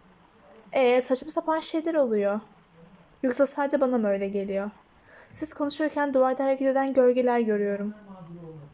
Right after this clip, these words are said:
Mum ışığı yüzünden Bobby. Bir iki kez de camın arkasından birileri geçmiş sanki. Yoksa onları görmediğimizi mi söyleyeceksiniz? Hayal gücüm coşmuş bakıyorum.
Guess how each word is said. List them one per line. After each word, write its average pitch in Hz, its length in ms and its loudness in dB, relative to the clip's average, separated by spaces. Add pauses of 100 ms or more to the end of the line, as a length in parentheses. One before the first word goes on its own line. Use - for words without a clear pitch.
(200)
Mum 311 160 0
ışığı 294 240 2
yüzünden 202 600 0
Bobby. 196 300 -2 (1300)
Bir 285 80 2
iki 294 200 0
kez 302 200 0
de 320 80 -2
camın 311 240 2
arkasından 294 580 -2
birileri 311 300 2
geçmiş 247 320 -2
sanki. 214 520 -4 (800)
Yoksa 269 240 0
onları 269 260 4
görmediğimizi 262 680 0
mi 240 60 -2
söyleyeceksiniz? 208 1120 -4 (880)
Hayal 240 260 4
gücüm 233 280 0
coşmuş 247 480 0
bakıyorum. 208 480 -6